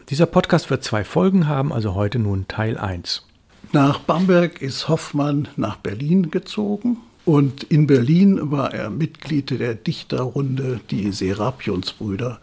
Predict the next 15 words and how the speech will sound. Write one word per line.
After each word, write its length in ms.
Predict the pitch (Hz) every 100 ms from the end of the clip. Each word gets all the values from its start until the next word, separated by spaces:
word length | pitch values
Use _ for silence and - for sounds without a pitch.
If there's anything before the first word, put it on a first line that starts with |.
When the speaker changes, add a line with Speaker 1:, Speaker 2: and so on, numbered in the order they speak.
| - -
Speaker 2:
die 140 | 135
im 260 | 127 131 -
Weinhaus 640 | 139 147 117 135 139 -
Luther 320 | 139 - 135
und 220 | 120 117
Wegner 440 | 123 151 151 143 135
tagte 600 | - 139 135 - 139 139 -
und 200 | 139 127
wegen 280 | 135 135 131
der 180 | 123 120
anregenden 640 | 147 131 135 139 127 120
Debatten 500 | 110 107 110 - 123
den 180 | 113 95
alkoholischen 760 | 98 95 - 107 117 110 - 110
Getränken 580 | 92 - 95 90 101